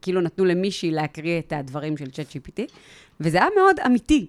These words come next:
כאילו, זה היה, נכון שהיה שם איזה משהו שהוא קצת פחות, בסוף פחות אנושי,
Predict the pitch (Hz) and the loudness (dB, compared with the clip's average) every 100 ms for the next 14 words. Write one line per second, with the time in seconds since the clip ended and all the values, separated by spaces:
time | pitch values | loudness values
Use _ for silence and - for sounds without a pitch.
0 | - - 190 175 170 160 175 247 285 254 | -8 -8 -4 0 0 2 4 6 4 2
1 | - - - - - _ 170 175 247 285 | -6 -20 -20 -20 -20 _ 0 2 4 4
2 | 302 254 220 247 214 160 160 156 175 208 | 4 2 2 2 2 2 0 2 2 2
3 | 208 185 160 - 180 180 - 165 - 175 | -4 -6 -6 -4 -6 -6 -8 -8 -2 -2
4 | - - - _ _ _ _ _ _ _ | -4 -16 -20 _ _ _ _ _ _ _
5 | - 151 170 220 - 175 - - - 151 | -18 -8 -2 -2 -2 -2 0 -2 -2 -2
6 | 135 - 180 240 | -2 2 4 4